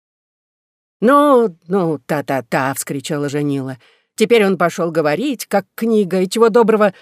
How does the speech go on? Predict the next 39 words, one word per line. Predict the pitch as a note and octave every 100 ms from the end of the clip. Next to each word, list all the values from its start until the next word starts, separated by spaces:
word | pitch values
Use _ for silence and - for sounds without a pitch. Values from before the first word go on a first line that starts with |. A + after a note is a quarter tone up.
| _ _
разгорячит | F#3+ F#3 F3 G3+ F#3 D4 F#3+
голову | F#3 G#3+ F3+ D#3
моей | D#3 D3+
дочки. | D3+ B3+ C#4 - G3+ _ _ _ _ _ _ _
Замолчите | - D#3+ E3+ F#3 A3+ F#3+
ли | F#3 F3
вы, | G3+
золотой | D3 F3 E3 G#3 E3+
язык? | D#3 D#3+ G#3 - - _ _ _ _ _
Не | G#3
хотим | F3+ F#3+ - E4+
мы | G3
вас | E3+ E3
слушать | - D4 A#3 F3+
и | A3+
не | G#3
поверим | - F3+ F3 D#3+ D3
вам. | C#3+ C3+ B2 _ _ _ -
Не |
смейте | - F#3 F3+ - E3 -
верить, | D#3 F#3+ E3+ D#3+
господин | C#3+ E3 F#3+ F3 F3
Антуан. | E3 - D#3 D3+ - _ _ _
Вы | D#3+
не | D3
знаете, | C3 E3 D#3+ -
какие | D#3+ - E3+
беды | D3 B3 G#3 D3+
это | C#3
может | D3 D#3+ D3
навлечь | E3+ E3+ D#3+ -
на | D3
вас. | C#3+ B2 - _ _ _ _ _ _
И | F3+
самая | F3 E3+ F3+
меньшая | G3 E4 - E3+
беда | D3 C#3 D3
была | D#3 E3
бы | D#3